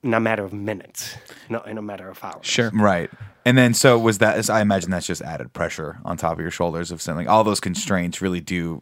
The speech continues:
Speaker 3: create the perfect pressure cooker for, especially a first-time director to exist in.
Speaker 1: Well, but you, you know, you need, um, you need pressure.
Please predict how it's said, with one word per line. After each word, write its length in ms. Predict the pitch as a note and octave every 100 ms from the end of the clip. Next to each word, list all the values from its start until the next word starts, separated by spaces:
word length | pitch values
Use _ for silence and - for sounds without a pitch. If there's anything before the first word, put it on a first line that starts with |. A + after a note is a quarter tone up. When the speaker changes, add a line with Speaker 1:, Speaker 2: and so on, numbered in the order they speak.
| -
Speaker 3:
create 380 | - F#2 F2 -
the 80 | D#2+
perfect 420 | F2+ F2 D#2 -
pressure 260 | E2 -
cooker 300 | - D#2+ E2
for, 400 | E2 - D#2+ E2 - - -
especially 340 | - - - E2
a 40 |
first-time 360 | - E2+ F2 E2+
director 420 | E2 E2+ - D#2+
to 80 | D#2+
exist 360 | D#2 F2 -
in. 220 | C#2+ D#2+ - _ _ _
Speaker 1:
Well, 260 | E3+ E3 D3+
but 160 | D3 C#3
you, 200 | C3+ B2+ -
you 140 | C#3+
know, 80 | A#2
you 180 | A2+ A#2+
need, 240 | A#2+ A2+
um, 360 | G#2+ G#2 G2+ B2+
you 120 | A#2+
need 200 | A#2 G2+
pressure. 580 | A#2 A2 - G#2 G#2